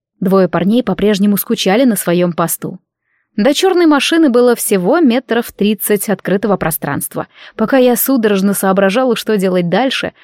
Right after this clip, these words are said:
у главного входа столпились какие-то люди, и я припустила в сторону машины, надеясь, что мой маневр не заметят из-за создавшейся суеты.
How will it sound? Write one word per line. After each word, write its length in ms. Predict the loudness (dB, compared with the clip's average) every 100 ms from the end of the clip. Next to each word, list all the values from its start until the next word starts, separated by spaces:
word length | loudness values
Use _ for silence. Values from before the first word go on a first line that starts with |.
| -14 -2
у 80 | 0
главного 440 | 2 2 2 2
входа 400 | -2 0 2 2
столпились 520 | 0 -2 0 0 0
какие-то 420 | -2 0 -2 0
люди, 440 | 2 2 2 0 -2 _ _
и 100 | -2
я 500 | 2 4 4 2 2
припустила 720 | 0 0 0 -2 -2 0 2
в 60 | 0
сторону 360 | 0 0 0 0
машины, 460 | -2 0 0 0 -6 -16 -4
надеясь, 560 | 0 2 2 2 -2
что 280 | -8 -4 -2
мой 180 | 2 2
маневр 680 | 2 2 2 2 2 0 2
не 220 | 2 2
заметят 580 | 2 2 0 0 -2 -2
из-за 260 | -2 0
создавшейся 800 | 0 -2 -2 -2 -4 -4 -4 -4
суеты. 580 | -2 -2 -4 -4 -8